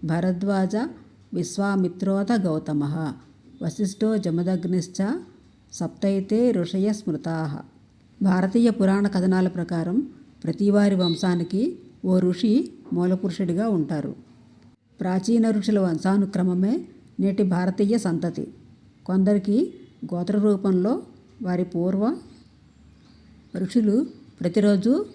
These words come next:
స్మరణీయులే. మరికొందరికి వారి పూర్వ ఋషులు తెలియకపోయినప్పటికీ వారి వంశాలకు ఋషులు ఉన్నారు.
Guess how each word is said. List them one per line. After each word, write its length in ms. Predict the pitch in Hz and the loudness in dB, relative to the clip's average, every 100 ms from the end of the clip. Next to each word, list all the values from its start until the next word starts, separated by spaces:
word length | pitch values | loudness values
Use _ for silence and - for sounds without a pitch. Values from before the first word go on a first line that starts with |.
| - | -16
స్మరణీయులే. 720 | - 196 170 185 180 170 165 - - _ _ - _ - | -6 -4 0 2 2 2 -2 -6 -16 _ _ -20 _ -6
మరికొందరికి 840 | 175 185 208 196 190 - 233 359 - - - _ _ - _ _ _ - | -4 0 2 2 0 0 0 -2 -6 -20 -20 _ _ -20 _ _ _ -4
వారి 220 | 190 190 | 0 2
పూర్వ 320 | 196 196 202 | 2 0 2
ఋషులు 280 | 220 190 208 | 0 0 0
తెలియకపోయినప్పటికీ 1160 | 185 180 180 175 196 185 175 170 170 208 285 349 - - _ _ _ | 0 -2 -2 -2 0 0 0 -4 -4 -2 -2 -4 -12 -20 _ _ _
వారి 180 | 180 185 | -2 0
వంశాలకు 800 | 180 170 170 214 185 190 220 359 - - - 180 | 0 0 0 0 0 0 -2 -4 -8 -20 -14 -6
ఋషులు 260 | 226 226 | 0 2
ఉన్నారు. 440 | 170 160 165 - | 2 0 -2 -4